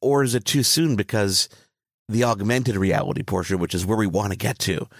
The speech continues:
we wanna get to the Ray-Bans you just pop on your face or the prescription glasses you just pop on your face, and there are all the sensors on board and all this stuff that's going on. I mean, the only reason there's cameras on this device, on the front, actual camera cameras,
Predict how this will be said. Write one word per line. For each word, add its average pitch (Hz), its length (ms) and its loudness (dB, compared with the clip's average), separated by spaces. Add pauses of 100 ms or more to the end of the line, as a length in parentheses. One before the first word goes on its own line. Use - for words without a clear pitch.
(180)
we 110 80 2
wanna 127 240 2
get 110 200 -2
to 110 80 -2
the 95 80 0
Ray-Bans 92 400 0
you 87 60 -2
just 87 160 -4
pop 92 240 -2
on 87 100 0
your 87 120 -4
face 87 400 -2
or 87 80 -2
the 71 180 -2 (300)
prescription 98 480 -4
glasses 87 400 -2
you 82 60 -6
just 87 180 -4
pop 87 240 -2
on 90 80 -2
your 85 80 0
face, 87 420 -2
and 71 220 -4 (400)
there 92 180 0
are 92 60 2
all 95 80 0
the 98 80 -2
sensors 90 500 -2
on 87 160 -2
board 87 560 0
and 98 140 -4
all 101 140 -2
this 98 120 -2
stuff - 240 -4
that's - 180 -4
going 87 360 -2
on. 87 320 0 (320)
I - 40 -4
mean, 139 120 0
the 160 80 2
only 190 100 2
reason 156 240 2
there's 98 140 0
cameras 117 380 0
on 87 100 -2
this 85 120 -2
device, 90 380 0
on 82 120 -6
the 82 80 0
front, 104 380 -2
actual - 280 -6
camera 117 280 0
cameras, 78 460 -2